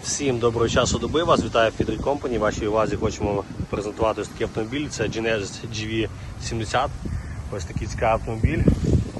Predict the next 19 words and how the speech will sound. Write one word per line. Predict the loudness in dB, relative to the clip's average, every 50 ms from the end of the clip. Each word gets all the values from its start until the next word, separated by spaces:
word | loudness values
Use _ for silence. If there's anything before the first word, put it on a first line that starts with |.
| -10 -10 -10 -8 -6 -4
повністю | -2 -2 -2 -2 -2 -4 -4 -6
цілий, | -6 -4 -4 -2 0 0
автомобіль | -2 -2 -2 -4 -4 -4 -4
Run | -4 0 0 0 0 0 0
and | 0
Drive, | 0 2 2 0 0 -2 -2 0 0 0 2 2 0 2 2 0 2 2 2 2 0 -2 -4
на | -4
ходу. | -4 -6 -6 -6 -4 -4 -4 -2 -2
Автомобіль | -4 -2 -2 -4 -4
продавався | -2 -2 -2 0 0 0 0 0 0
з | 0
мінімальним | 0 0 0 0 0 0 0 0 -2
підтопленням, | -2 -2 -2 -2 0 2 2 4 4 4 4 2 -6 -12 -10 -10 -10 -10 -10 -10 -10 -12 -12 -10 -10
буквально, | -6 4 6 6 6 8 6
мабуть, | 4 2 0 -2 -8 0 2
метрів | 4 4 4 2 4
десять-п'ятнадцять | 4 4 4 4 -2 2 4 4 4 4 4 0
вище | 0 0 0 0 0
порогу. | 2 2 4 6 4 4 4 2